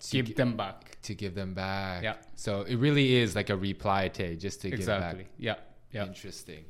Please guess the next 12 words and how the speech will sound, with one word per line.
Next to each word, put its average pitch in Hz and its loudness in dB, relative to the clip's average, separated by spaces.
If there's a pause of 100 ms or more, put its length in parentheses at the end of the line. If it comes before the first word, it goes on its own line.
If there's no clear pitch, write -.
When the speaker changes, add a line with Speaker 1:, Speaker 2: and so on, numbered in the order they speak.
Speaker 2:
Mm-hmm. 117 -6
Speaker 1:
Interesting. 104 -6 (320)
Speaker 2:
Yeah. 113 -4 (360)
Speaker 1:
Um, 101 8
in 110 4
workplaces 110 6
that 98 2
you 98 2
worked 98 2
in, 95 0
in 95 -4
Japan, 92 2